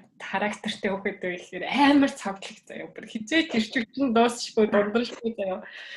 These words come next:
Зүгээр ингээл нар хараад баясчдаг заяа. Яа, би тэгэл харчаал, яа, ийм гоё хөнгөн амьдарч үзэх юмсаа. Тэгэж л яа. Тийм эрч хүчтэй цавдлаг хүмүүс хизээж бодохгүй байхаа.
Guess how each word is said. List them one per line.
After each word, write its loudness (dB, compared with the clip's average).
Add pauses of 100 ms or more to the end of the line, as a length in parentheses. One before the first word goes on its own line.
(120)
Зүгээр 2
ингээл 4
нар 6
хараад 4
баясчдаг -2
заяа. -6 (600)
Яа, -2
би -4 (120)
тэгэл -4 (160)
харчаал, -4
яа, -4
ийм 0
гоё -2
хөнгөн -8
амьдарч -8
үзэх -18
юмсаа. -8 (760)
Тэгэж -2
л -14
яа. -20 (2000)
Тийм 2
эрч 2
хүчтэй -2
цавдлаг -2
хүмүүс 0
хизээж -4
бодохгүй -10
байхаа. -12